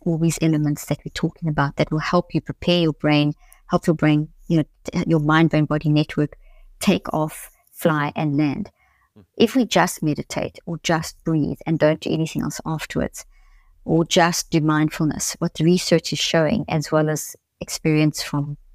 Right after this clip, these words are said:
Speaker 1: people that just talk about this, uh, which is very important to listen to, to people,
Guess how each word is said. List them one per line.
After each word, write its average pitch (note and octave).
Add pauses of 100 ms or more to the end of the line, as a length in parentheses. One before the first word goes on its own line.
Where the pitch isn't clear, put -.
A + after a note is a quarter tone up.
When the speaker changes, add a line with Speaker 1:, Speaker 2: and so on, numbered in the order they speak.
(180)
Speaker 1:
people D3
that C#3+
just -
talk F3
about C#3
this, -
uh, -
which D#3
is D3+
very D#3
important -
to -
listen D3+
to, C#3 (140)
to -
people, -